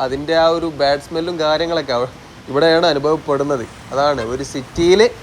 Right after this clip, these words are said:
നല്ല അടിപൊളിയായിട്ടുള്ള സ്ഥലം ഉണ്ടാകുമ്പോൾ അതിനപ്പുറത്ത്, തൊട്ടപ്പുറത്ത് ഒരു ചേരി, അല്ലെങ്കിൽ ഇത്രയും ഒരു വൃത്തിയില്ലാത്ത അവിടുത്തെ വേസ്റ്റും കാര്യങ്ങളൊക്കെ കൊണ്ട്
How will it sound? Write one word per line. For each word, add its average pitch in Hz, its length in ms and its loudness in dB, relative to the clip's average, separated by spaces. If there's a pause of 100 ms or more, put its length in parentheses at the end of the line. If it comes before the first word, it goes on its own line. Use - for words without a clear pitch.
(760)
നല്ല 143 200 0 (140)
അടിപൊളിയായിട്ടുള്ള 185 720 0
സ്ഥലം 165 280 2
ഉണ്ടാകുമ്പോൾ 175 480 2
അതിനപ്പുറത്ത്, 156 600 -2
തൊട്ടപ്പുറത്ത് 180 760 0 (120)
ഒരു 151 100 -6 (140)
ചേരി, 160 460 -4
അല്ലെങ്കിൽ 151 280 -4 (280)
ഇത്രയും 156 360 -6
ഒരു 165 180 -2
വൃത്തിയില്ലാത്ത 165 540 -2
അവിടുത്തെ 143 280 -6
വേസ്റ്റും 147 360 -4
കാര്യങ്ങളൊക്കെ 165 600 -2
കൊണ്ട് 160 280 -4